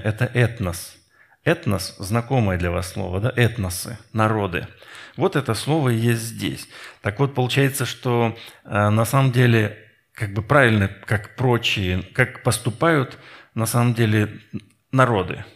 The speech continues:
Но вы знаете, что именно же это слово ранее он ещё несколько раз использовал в послании именно таэтне, но переведено оно немножко иначе. «Чтобы вы»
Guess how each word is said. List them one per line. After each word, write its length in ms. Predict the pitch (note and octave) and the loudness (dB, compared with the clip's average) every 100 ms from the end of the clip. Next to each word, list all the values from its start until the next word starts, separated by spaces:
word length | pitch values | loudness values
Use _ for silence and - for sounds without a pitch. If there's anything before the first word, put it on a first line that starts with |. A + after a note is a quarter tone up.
| _ _ _ _ _ - _ _ - | _ _ _ _ _ -20 _ _ 0
Но 180 | B2 E3+ | 4 4
вы 120 | G3+ | 4
знаете, 340 | G3 B3+ F#3+ E3 | 4 4 4 2
что 180 | - | 2
именно 460 | E3 F#3+ G#3 F3 D#3+ | 0 4 4 6 4
же 160 | C3 D3 | 4 2
это 320 | D#3 A3 D3 | 4 2 2
слово 600 | - E3 A#3+ F#3 G2 F#2+ | 0 0 0 2 0 0
ранее 640 | A2+ D3 G#3+ F3 C3 G#2+ - - | 2 4 4 4 4 2 -4 -4
он 180 | F3 F3 | 0 0
ещё 220 | D#3 D#3+ | 0 0
несколько 580 | E3 E3 - C#3+ C3+ C3 | 0 0 0 -4 -2 0
раз 240 | C#3 C3+ | 0 -2
использовал 760 | - G#2+ - F#3 D#3+ B2+ A2+ G#2 - - - | -8 -8 -4 -4 0 0 0 -4 -10 -18 -18
в 160 | - | -4
послании 760 | C3+ B2 C3 E3 F#3 D3 C#3 C3+ - - _ _ _ _ _ _ | 0 0 2 2 4 2 2 -2 -16 -20 _ _ _ _ _ _
именно 380 | D#3 D#3+ B2+ A#2+ | 2 4 4 2
таэтне, 760 | A#2+ A#2 A2 G#2+ F2+ - - - | 0 -2 0 -2 -2 -6 -10 -4
но 160 | A#2 D3 | 0 0
переведено 720 | D3 B2 B2 A2+ C#3 F#3 - | 2 0 2 0 0 0 0
оно 240 | A#2 C3 | 0 2
немножко 520 | A#2+ A2+ A#2 A#2+ - - | 2 0 0 -2 -6 -8
иначе. 600 | A2 A2 F#2 F2+ - - - - - _ | -4 -2 -2 -4 -10 -14 -20 -20 -20 _
«Чтобы 440 | - - C#3 B2+ B2 | -12 -4 0 2 2
вы» 440 | C#3 C#3+ C3 | 4 2 0